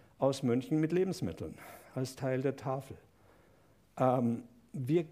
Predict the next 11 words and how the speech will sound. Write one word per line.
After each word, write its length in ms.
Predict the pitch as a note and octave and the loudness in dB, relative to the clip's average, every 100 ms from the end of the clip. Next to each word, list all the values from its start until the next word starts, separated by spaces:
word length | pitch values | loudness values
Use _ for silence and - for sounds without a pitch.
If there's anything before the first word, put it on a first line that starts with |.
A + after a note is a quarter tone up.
| - | -16
versuchen, 880 | - - D#3+ C3+ - F3 F#3+ - E3 - | -20 -8 -4 -4 -2 -2 0 -2 -2 0
Menschen 640 | D3 C#3+ D#3 D#3+ D#3 F3 - | 0 2 2 2 -2 -6 -4
etwas 420 | C#3 - D#3 - - - _ _ _ _ _ _ _ _ _ - _ _ _ - | -4 0 0 -2 -14 -20 _ _ _ _ _ _ _ _ _ -20 _ _ _ 0
Gutes 340 | G#3+ G#3+ E3 | 0 2 2
weiterzugeben, 760 | C3+ G2+ - - - - - - - - _ _ - _ - | 2 0 -4 -14 -18 -20 -18 -20 -20 -20 _ _ -20 _ -4
ihnen 280 | D#3+ F3 E3+ | 2 2 2
zu 140 | D#3 | -2
dienen, 400 | D3+ E3+ F3+ A2 | 0 2 4 2
die 120 | A#2 | 0
bedürftig 580 | A#2+ B2 C#3+ C#3+ - G#2 | -2 0 2 0 -2 -6
sind. 300 | - F2 - | -6 -12 -12